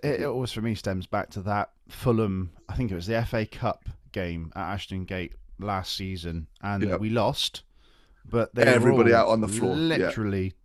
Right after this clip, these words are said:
Speaker 1: dying on the floor after the
Speaker 2: Yeah.
Speaker 1: game, where they
Speaker 2: Yeah.
Speaker 1: put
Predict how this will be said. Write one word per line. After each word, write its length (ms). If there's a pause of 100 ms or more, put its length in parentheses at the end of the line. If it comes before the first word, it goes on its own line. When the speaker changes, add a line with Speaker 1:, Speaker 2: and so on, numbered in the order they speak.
(160)
Speaker 1:
dying 420
on 160
the 100
floor 380
after 260
the 80
Speaker 2:
Yeah. 80
Speaker 1:
game, 380
where 160
they 160
Speaker 2:
Yeah. 200 (440)
Speaker 1:
put 220